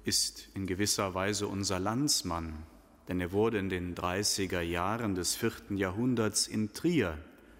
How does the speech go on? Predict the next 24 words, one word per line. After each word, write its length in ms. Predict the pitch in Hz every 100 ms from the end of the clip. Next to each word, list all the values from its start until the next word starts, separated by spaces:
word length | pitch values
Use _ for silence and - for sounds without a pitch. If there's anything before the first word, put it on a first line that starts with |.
| - - - - -
als 280 | 85 -
Kind 360 | - 120 110 95
einer 380 | 85 87 82 80 -
christlichen 680 | - 101 - - 90 - 90
Familie 880 | - 90 87 98 98 90 87 82 85
geboren. 580 | - 85 101 98 87 73 73 - - - - - - - - - - -
Sein 180 | - -
Vater 520 | - 101 117 123 104
war 160 | 98 -
ein 360 | 92 87 87 - -
hoher 320 | 113 110 95
römischer 580 | 95 101 101 95 95 87
Verwaltungsbeamter 1500 | - 90 92 110 - 90 87 - - - 101 131 131 120 110 - - - - - - - -
und 80 | -
nach 160 | 95
dessen 600 | - 101 - 98 92 90
frühem 500 | - - 98 95 90
Tod 600 | 87 117 123 151 - - -
brachte 680 | - 87 - - 92 87 82 - - - - - -
ihn 240 | 95 92 90
die 100 | 90
Mutter 460 | 104 131 117 95
nach 340 | 90 85 80 85
Rom 400 | 98 110 131